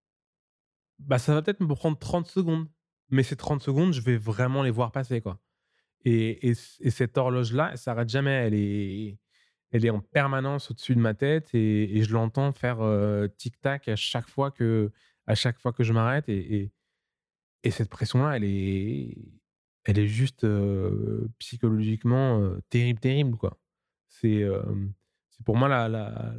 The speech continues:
la, la grosse différence qu'il peut y avoir entre... entre, euh, des, des compétiteurs qui sont sur le devant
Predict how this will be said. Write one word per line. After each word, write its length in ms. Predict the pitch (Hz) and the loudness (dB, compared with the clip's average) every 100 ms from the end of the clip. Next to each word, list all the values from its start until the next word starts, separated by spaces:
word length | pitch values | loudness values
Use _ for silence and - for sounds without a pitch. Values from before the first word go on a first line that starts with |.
| 117 | -4
la, 260 | 110 107 | 0 0
la 160 | 104 104 | 0 0
grosse 340 | 107 117 156 | 2 2 2
différence 440 | 123 139 139 139 147 | 0 -4 -2 -2 -2
qu'il 140 | - | -2
peut 160 | 120 120 | 2 2
y 60 | |
avoir 240 | 113 110 127 | 2 2 0
entre... 560 | 113 101 - 107 101 104 _ _ _ _ _ _ - | -2 -2 0 2 2 -2 _ _ _ _ _ _ -2
entre, 340 | 107 107 - | 0 0 0
euh, 480 | 113 107 104 101 104 117 120 - _ - | 2 2 0 0 -2 -6 -8 -12 _ -2
des, 320 | 110 104 - - | 2 2 -2 -2
des 120 | 113 | 0
compétiteurs 580 | 120 110 117 - 139 139 | 0 0 -2 0 -2 -2
qui 140 | - | -6
sont 260 | - 123 123 | 0 2 2
sur 180 | - 120 | 2 0
le 100 | 113 | 2
devant 400 | 113 117 151 | 0 0 -2